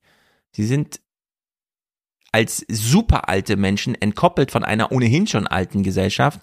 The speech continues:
in der es aber auch noch junge Menschen gibt. Die sind hier so weit, die fallen so weit vom Tellerrand runter hier. Das ist unglaublich. Man kann das überhaupt nicht ermessen, in <laughs> welcher Irrelevanz hier Menschen unter vierzig Jahren, äh, nicht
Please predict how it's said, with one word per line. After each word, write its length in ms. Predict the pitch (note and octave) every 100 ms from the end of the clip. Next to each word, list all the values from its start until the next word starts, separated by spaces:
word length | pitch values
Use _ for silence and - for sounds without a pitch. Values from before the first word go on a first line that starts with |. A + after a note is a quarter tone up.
| -
in 140 | G#2+
der 100 | A#2+
es 80 | C3+
aber 120 | A#2+
auch 40 |
noch 100 | C3+
junge 220 | C3 D#3 C#3+
Menschen 280 | - -
gibt. 220 | F#2 E2+ - - - - - -
Die 100 | B2+
sind 180 | C#3+ E3+
hier 160 | E3+
so 540 | D#3 B2 B2+ G3+ A#3 -
weit, 240 | - -
die 80 | D3
fallen 240 | - E3+
so 260 | D#3+ F3 A#3+
weit 280 | F3+ G3+ -
vom 220 | E3+ E3+
Tellerrand 460 | - G#3 F#3+ D#3+ D3+
runter 200 | F#3 A2
hier. 200 | G#2+ F#2+
Das 180 | A#2 -
ist 240 | E3 D#3+
unglaublich. 480 | F#3+ A#3 - D#3+ - - - -
Man 100 | -
kann 220 | - F3
das 160 | F3 -
überhaupt 480 | - D#3 C#3 F#3 F#3+
nicht 180 | E3+
ermessen, 640 | C#3+ D3 D3 G3+ - E2 - _ _ _ _ _ _ -
in 180 | B2 B2 - C3 -
<laughs> 360 | - - - -
welcher 420 | D3 F3 D#3 - - _ -
Irrelevanz 840 | F#3 G#3+ G#2+ G2 C3+ D3+ - -
hier 320 | B2+ B2+ C#3 -
Menschen 420 | A2 F3+ - F3
unter 300 | - D#3+ D#3
vierzig 360 | - - D#3 -
Jahren, 380 | - - F#2 -
äh, 240 | A2 A2 G#2
nicht 640 | - A#2 D3 A3 - - -